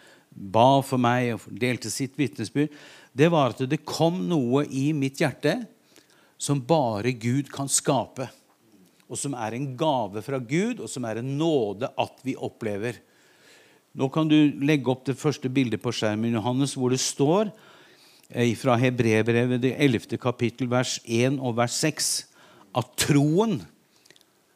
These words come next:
det er det som kommer. Tro. Eh, tro er ikke en mental og intellektuell prestasjon. Tro er et produkt, er en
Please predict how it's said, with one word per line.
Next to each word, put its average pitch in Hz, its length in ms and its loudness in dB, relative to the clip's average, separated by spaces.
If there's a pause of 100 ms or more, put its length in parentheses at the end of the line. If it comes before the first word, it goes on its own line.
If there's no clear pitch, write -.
(260)
det 139 120 -2
er - 100 2
det 139 80 4
som 185 140 -2
kommer. 107 340 -6 (240)
Tro. 214 560 4 (3000)
Eh, 135 420 4 (300)
tro 196 340 4
er 143 240 6
ikke 165 240 0
en 170 160 0
mental 151 640 2
og 151 80 -2
intellektuell 131 880 0
prestasjon. 147 840 -2 (720)
Tro 185 440 4
er 117 380 -2
et 135 100 -8
produkt, 147 540 -4
er 110 180 -4
en 147 140 -4